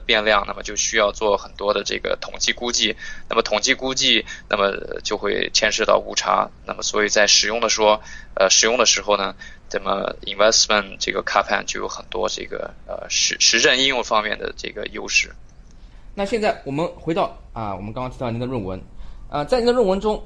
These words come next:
Speaker 2: 您提到了四百三十七个投资因子，并将这些因子归入六大类，分别是动量、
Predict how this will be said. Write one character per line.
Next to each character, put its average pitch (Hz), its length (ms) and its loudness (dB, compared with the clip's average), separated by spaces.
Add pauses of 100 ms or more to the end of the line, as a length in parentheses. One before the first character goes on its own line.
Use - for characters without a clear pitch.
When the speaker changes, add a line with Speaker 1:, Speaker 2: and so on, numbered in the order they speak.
(120)
Speaker 2:
您 170 200 -6
提 - 120 -10
到 180 140 6
了 151 160 2
四 190 240 -8
百 139 160 2
三 196 260 -2
十 - 60 -12
七 - 80 -10
个 180 240 0
投 123 160 -4
资 127 140 -6
因 127 120 -4
子， - 200 -12 (320)
并 196 120 -6
将 180 180 0
这 175 80 -6
些 196 200 0 (100)
因 180 160 -4
子 107 300 -8
归 180 140 0
入 160 320 -2
六 190 100 -4
大 165 140 2
类， 165 180 2 (220)
分 151 120 -8
别 131 120 -2
是 - 140 -12
动 175 260 -4
量、 139 340 -2